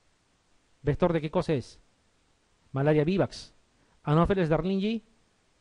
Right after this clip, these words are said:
malaria también, pero falciparum. Anopheles gambiae, también malaria, pero en el África. Sabetes. Y alguien me dirá, "Pero Aemagogus es lo que, lo que es más común". Sí, Aemagogus, pero miren cómo han preguntado. Ustedes tienen que acordarse que también Sabetes está ahí,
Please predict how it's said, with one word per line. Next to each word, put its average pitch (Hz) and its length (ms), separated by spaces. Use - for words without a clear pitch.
malaria 156 360
también, 196 260
pero 147 140
falciparum. 120 640
Anopheles 165 400
gambiae, 165 400
también 156 260
malaria, 160 320
pero 143 140
en 127 80
el 131 80
África. 120 420
Sabetes. 143 540
Y - 20
alguien 160 160
me 151 100
dirá, 165 200
"Pero 147 200
Aemagogus 156 680
es 180 160
lo 160 140
que, 143 320
lo 143 80
que - 80
es 151 60
más 170 120
común". 180 240
Sí, 165 480
Aemagogus, 123 520
pero 131 180
miren 151 220
cómo 147 160
han 151 80
preguntado. 120 480
Ustedes 151 260
tienen 147 140
que 143 40
acordarse 139 380
que 151 80
también 139 240
Sabetes 135 340
está 123 200
ahí, 151 260